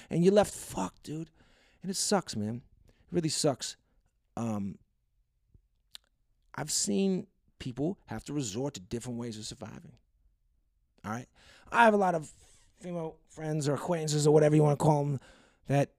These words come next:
uh, participate in the OnlyFans business. Some of them, uh, before that were dancers, strippers, um, nude models, uh, sex workers even. So it's a natural progression to do the OnlyFans. That just seems like a smart business move. Uh,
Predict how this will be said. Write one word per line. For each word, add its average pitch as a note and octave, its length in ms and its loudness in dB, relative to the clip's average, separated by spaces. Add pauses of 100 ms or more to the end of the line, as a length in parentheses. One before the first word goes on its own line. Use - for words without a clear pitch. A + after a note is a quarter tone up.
uh, A#2+ 240 0 (140)
participate - 560 0
in F3+ 60 -2
the F#3+ 100 4
OnlyFans D#3+ 600 6
business. C#2+ 320 -4 (120)
Some C3+ 180 2
of C3+ 120 0
them, C#3 200 -4 (120)
uh, G2+ 280 -6 (140)
before E3 340 0
that D3 240 -4
were C#3+ 140 -2
dancers, C3+ 580 -2 (140)
strippers, - 580 -6 (120)
um, A#1+ 200 -14 (160)
nude C#3+ 300 2
models, F#2+ 720 -6
uh, F#2 100 -12
sex A3+ 320 -2
workers F2+ 400 -8
even. - 200 -16 (760)
So A3+ 200 2
it's A3 80 2
a A#3+ 60 -4
natural B3+ 380 2
progression E3+ 380 2
to D3 60 -6
do C#3+ 100 -6
the C#3 80 -4
OnlyFans. B2 460 -4
That F#3+ 120 2
just F#3+ 200 4
seems E3 200 -2
like D#3 80 -4
a - 40 -4
smart E3 340 0
business C3 340 -6
move. D#2+ 240 -12 (720)
Uh, B2+ 200 -10